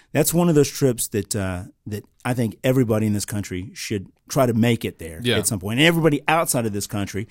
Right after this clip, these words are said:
Speaker 1: should bring their butts to this country <laughs> and go look at that. Because, I mean, even though we've only been around for a couple hundred years, we are really proud of that couple hundred years.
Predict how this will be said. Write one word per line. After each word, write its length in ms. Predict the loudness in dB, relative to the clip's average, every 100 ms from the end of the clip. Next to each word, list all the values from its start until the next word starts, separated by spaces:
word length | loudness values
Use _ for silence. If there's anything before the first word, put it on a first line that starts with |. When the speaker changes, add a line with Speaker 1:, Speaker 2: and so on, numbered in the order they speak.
| -14
Speaker 1:
should 260 | -8 -4 -2
bring 220 | 0 2
their 120 | 2 2
butts 300 | 0 -2 0
to 160 | 2
this 180 | 4 2
country 360 | 0 -2 2 6
<laughs> 180 | 6 6
and 160 | 6 8
go 140 | 8
look 160 | 8 6
at 40 |
that. 160 | 4 0
Because, 300 | 0 0 0 0
I 100 | 2
mean, 180 | 4 4
even 200 | 4 2
though 120 | 4
we've 160 | 4 4
only 140 | 2
been 120 | 2
around 340 | 2 2 2 0
for 80 | -4
a 40 |
couple 220 | -4 -4 -4
hundred 240 | -4 -4
years, 320 | -2 -2 -2
we 180 | -2 0
are 100 | 2
really 300 | 0 0 -2
proud 280 | -2 -2 -4
of 60 | -4
that 140 | -8
couple 240 | -10 -10 -8
hundred 220 | -6 -8
years. 340 | -8 -10 -12